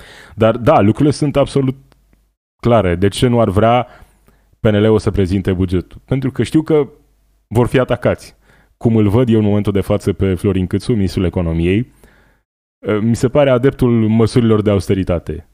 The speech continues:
Sper să mă înșel, sper să nu fie așa. Și atunci să prezinți acum, înainte de alegeri, bugetul care poate, nu știm încă,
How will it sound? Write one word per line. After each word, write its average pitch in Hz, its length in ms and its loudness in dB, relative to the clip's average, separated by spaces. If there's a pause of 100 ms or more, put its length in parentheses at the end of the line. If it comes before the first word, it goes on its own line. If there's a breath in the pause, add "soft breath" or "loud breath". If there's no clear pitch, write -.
Sper - 320 -4
să 160 140 -2
mă 160 100 0
înșel, 139 260 0
sper 107 200 -4
să 127 140 -2
nu 135 100 0
fie 110 180 0
așa. 85 420 -4 (1200 soft breath)
Și - 80 -2
atunci - 560 -2
să - 180 -4
prezinți 101 680 -2
acum, 110 380 -2
înainte 101 280 0
de 104 100 0
alegeri, 98 480 0 (400 soft breath)
bugetul 98 800 -2 (340)
care 101 280 -2 (300)
poate, 127 460 0 (220)
nu 127 200 0
știm 120 240 0
încă, 87 300 -6